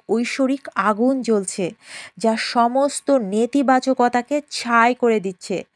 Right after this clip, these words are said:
যারা তোমাকে নিয়ে হেসেছিল না, অবমূল্যায়ন করেছিল, যারা তোমাকে অপমান করেছিল,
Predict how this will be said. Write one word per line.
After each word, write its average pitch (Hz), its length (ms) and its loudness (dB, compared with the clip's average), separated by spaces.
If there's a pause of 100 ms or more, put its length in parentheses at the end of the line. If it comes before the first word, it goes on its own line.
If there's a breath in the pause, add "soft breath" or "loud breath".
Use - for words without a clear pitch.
(400 loud breath)
যারা 254 440 2
তোমাকে 277 500 0
নিয়ে 302 220 -2
হেসেছিল 294 680 2
না, 339 140 4
অবমূল্যায়ন 285 840 4
করেছিল, 285 540 4 (300)
যারা 226 300 0
তোমাকে 247 340 -2
অপমান 262 540 2
করেছিল, 254 640 4